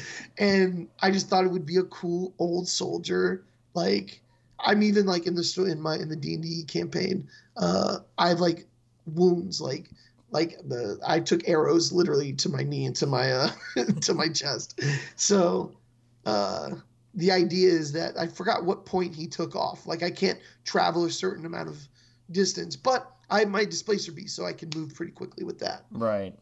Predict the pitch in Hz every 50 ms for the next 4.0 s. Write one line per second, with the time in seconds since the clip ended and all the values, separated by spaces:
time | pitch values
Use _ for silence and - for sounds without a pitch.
0 | _ _ _ _ _ _ _ _ _ _ _ _ - - - 175 165 - 202 -
1 | - - - - - - - - - - - - _ _ _ _ - - 269 269
2 | 240 208 196 185 202 214 196 180 185 185 190 185 - - 185 170 180 180 - -
3 | 170 170 - - 180 170 170 165 - - 170 170 175 - 180 190 - 185 190